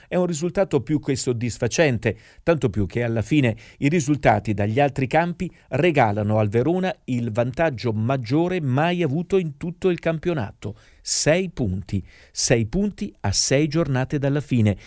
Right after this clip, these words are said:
Verona trentasei, con trenta punti ci sono Inter, Torino, Sampdoria, Juventus e Milan. Tutte le grandi insieme a vedere la fuga del Verona, che lo scudetto ormai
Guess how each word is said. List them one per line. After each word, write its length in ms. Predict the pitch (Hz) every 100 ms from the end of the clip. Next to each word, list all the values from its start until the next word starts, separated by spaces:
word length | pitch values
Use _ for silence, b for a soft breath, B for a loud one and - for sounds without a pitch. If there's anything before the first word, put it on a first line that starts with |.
| B B
Verona 360 | 117 165 196
trentasei, 760 | 190 175 160 175 - 127 104 101 b b
con 160 | 131 127
trenta 360 | 170 190 190
punti 340 | 139 117 101 104
ci 140 | 139
sono 320 | - 131 110 -
Inter, 460 | 160 98 95 107 110
Torino, 480 | 160 147 104 95
Sampdoria, 680 | 87 139 165 123 95 101 107
Juventus 680 | - 135 151 180 - 190 - -
e 120 | 170
Milan. 400 | 123 101 95 95 b b b
Tutte 380 | - 220 - 196
le 80 | 165
grandi 560 | 135 110 104 101 110
insieme 560 | 110 104 175 180 190 185 b
a 100 | 165
vedere 400 | 175 117 104 - b b
la 120 | 147
fuga 300 | 135 180 165
del 160 | 156 151
Verona, 380 | 156 143 127 117
che 100 | 143
lo 100 | 151
scudetto 460 | - 143 113 -
ormai 400 | 117 135 131 110